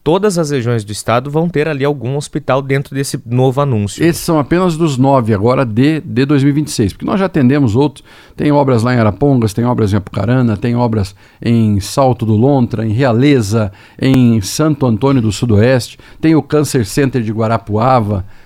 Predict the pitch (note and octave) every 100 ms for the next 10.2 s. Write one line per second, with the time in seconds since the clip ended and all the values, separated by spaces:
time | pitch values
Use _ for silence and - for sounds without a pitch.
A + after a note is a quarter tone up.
0 | - - A2 A2 G#2 D#3 D3+ C#3 B2+ G2+
1 | C#3 C3+ A2 B2 C#3 A#2+ A2 A#2+ B2+ A#2
2 | A2 - A#2 G#2+ - G#2+ G#2+ G#2 F#2 -
3 | - C#3 A2+ - - - - - C3+ -
4 | D#3+ D3 A2 D3 C#3+ D3+ B2 - A2+ C#3
5 | B2+ - - A#2 E3 E3 - B2+ A2 B2+
6 | B2+ - D3 C3 A#2+ A#2 A#2+ A#2+ B2 A#2+
7 | G2+ A2+ B2+ G#2+ - - _ - G#2+ B2
8 | A2+ A2 A2 G2 F#2 A#2+ C#3+ A#2 F#2+ _
9 | - - - G#3+ A3+ G#3 F#3 - - D#3
10 | E3+